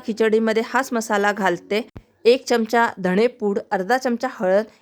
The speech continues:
एक चमचा लाल तिखट, हिंग आणि तेल. आता खिचडी कशी करायची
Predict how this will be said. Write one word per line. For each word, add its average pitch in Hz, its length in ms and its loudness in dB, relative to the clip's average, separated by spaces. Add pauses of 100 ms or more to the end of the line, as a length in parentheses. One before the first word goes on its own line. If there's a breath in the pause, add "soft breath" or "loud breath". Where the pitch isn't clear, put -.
एक 277 240 -2
चमचा 233 380 0
लाल 202 260 2 (100)
तिखट, 220 340 -4 (100)
हिंग 254 340 -2 (380 loud breath)
आणि 208 280 2 (120)
तेल. 175 200 0 (880 soft breath)
आता 262 240 -4
खिचडी 247 380 -4
कशी 269 280 -4
करायची 240 440 -2